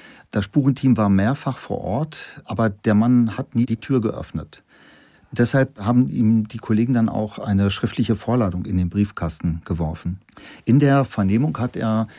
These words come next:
dann bestätigt, dass er damals im Sauerland gewohnt habe und eben zur Zeit in Bremerhaven. Er hat dann auch ausgesagt, dass er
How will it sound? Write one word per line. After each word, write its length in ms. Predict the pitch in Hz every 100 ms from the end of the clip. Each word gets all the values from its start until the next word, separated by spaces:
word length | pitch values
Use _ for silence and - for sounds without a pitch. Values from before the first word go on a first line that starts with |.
| - -
dann 460 | 110 107 107 104 101
bestätigt, 880 | 101 101 - 131 151 165 - - - -
dass 220 | 104 -
er 440 | 101 101 95 92 - -
damals 300 | - 87 95
im 140 | 110 98
Sauerland 560 | 92 104 123 113 104
gewohnt 480 | 92 82 110 156 -
habe 340 | 147 151 156 151 - -
und 180 | 120 107
eben 420 | 117 113 117 107
zur 220 | - 110 101
Zeit 380 | - 107 110
in 160 | - 107
Bremerhaven. 720 | 104 107 95 98 95 - 80 - _ _ - - _ _
Er 80 | -
hat 180 | 107 107
dann 400 | 113 107 110 95 - -
auch 180 | 95 -
ausgesagt, 920 | 107 139 - 113 127 127 - - -
dass 180 | 104 -
er 360 | 104 98 101